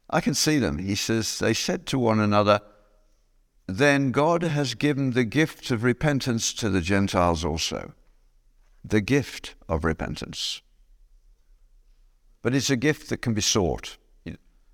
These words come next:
He wants you to ask. And he will give it. As much as you can bear. He doesn't do it all in one go, 'cause he knows we'd just, we'd be done for. But open yourself up to it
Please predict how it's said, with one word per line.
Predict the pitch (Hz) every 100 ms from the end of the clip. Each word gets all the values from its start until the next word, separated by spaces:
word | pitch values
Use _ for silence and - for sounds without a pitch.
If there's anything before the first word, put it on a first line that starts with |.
| _ -
He | 120
wants | 117 117 -
you |
to | 92 71
ask. | - - - - _ _ _ _ _ _ _ _ _ _ _ _ _ -
And | 98
he | 98
will | 98 95
give | 87 85
it. | - - - _ - _ _ _ _ _ _ _ _ _ _ _ _ _ _ -
As | 110 -
much | 143 175 165
as | 143
you | 151
can | 139 123
bear. | 110 76 - _ _
He | - 120
doesn't | 123 120 113
do | 104
it | 104
all | 95 90
in | 87
one | 82 87
go, | 85 80
'cause | - -
he | 101
knows | 95 92 -
we'd | 85
just, | 82 - - _ _
we'd | 120 107
be | 92
done | 87 85
for. | 78 58 55 - - - _ _ - _ - - _ _ _ _ -
But | 78 98 120 - -
open | 170 190
yourself | 170 160 160 160
up | 160 -
to | -
it | - -